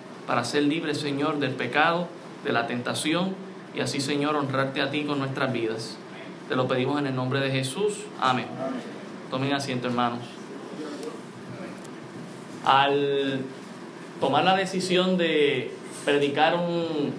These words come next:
Speaker 1: un libro de la, de la Biblia, en este caso una carta de la Biblia, ah, lo inevitable es llegar a pasajes como estos,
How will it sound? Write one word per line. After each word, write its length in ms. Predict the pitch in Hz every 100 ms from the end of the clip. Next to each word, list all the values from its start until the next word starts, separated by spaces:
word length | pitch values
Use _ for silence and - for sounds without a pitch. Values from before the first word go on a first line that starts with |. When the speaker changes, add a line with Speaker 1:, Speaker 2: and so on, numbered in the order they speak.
| -
Speaker 1:
un 160 | 143 151
libro 340 | 175 165 151
de 100 | 139
la, 240 | 131 127
de 120 | 123 127
la 100 | 127
Biblia, 480 | 190 160 139 170 - -
en 100 | 117
este 220 | 123 135
caso 260 | 151 143 147
una 200 | 143 135
carta 420 | 160 160 - 127 - - - - - -
de 80 |
la 160 | 123 120
Biblia, 480 | 160 165 143 151 - - - - - - - - -
ah, 600 | 123 120 117 117 113 -
lo 220 | 139 147
inevitable 840 | 147 147 143 143 143 170 185 190 196
es 280 | 190 - - - -
llegar 320 | 151 151 160
a 80 | 185
pasajes 400 | 180 175 185 185
como 300 | 185 156 156
estos, 340 | 185 180 131